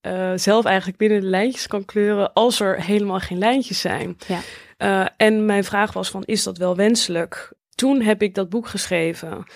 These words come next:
Speaker 1: Dus, ehm, ik voelde me gewoon op een gegeven moment heel oncomfortabel tijdens vergaderingen met
Speaker 2: Ja.
Speaker 1: beslissingen die werden genomen en altijd, eh, altijd gestoeid op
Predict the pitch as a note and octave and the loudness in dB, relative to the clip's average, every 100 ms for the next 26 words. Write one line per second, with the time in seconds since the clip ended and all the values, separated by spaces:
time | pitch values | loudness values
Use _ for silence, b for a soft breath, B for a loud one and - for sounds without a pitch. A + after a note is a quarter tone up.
0 | B - G3+ F#3+ - - F#3+ F#3 F#3 F3+ | B -6 -2 -2 -4 -4 -2 -2 -2 -2
1 | F#3 F3 F#3+ - - C4 B3 - A#3 G#3+ | -6 -4 -6 -4 0 2 2 2 2 2
2 | - A#3 A3+ G3+ A3+ A3 G#3+ G3 - A#3 | 2 4 4 2 2 0 -2 -6 -2 2
3 | C4+ B3+ F#3 F#3 F3+ F#3 E3 F#3 - G3 | 4 4 0 -2 -4 -4 -4 -6 -4 -2
4 | F#3 F#3 F3+ F3 F#3+ F#3 - F#3 F#3 B | -4 -6 -8 -6 -8 -6 -4 -6 -8 B
5 | - G3 G#3+ A3 - G#3 G3 G3 G3 F#3 | -2 0 4 4 4 0 0 0 -2 -2
6 | - G3 F#3+ F#3+ F#3 F3+ - G#3+ G#3 G3 | -4 0 0 0 0 -2 2 2 2 2
7 | F#3 F#3 - - F#3+ F3 F3 - G#3+ G#3 | 0 -2 -4 -8 -6 -6 -6 -2 -2 -2
8 | F#3 - - G#3 G3+ F#3+ F#3 F#3 | -4 -2 -2 2 0 0 -6 -8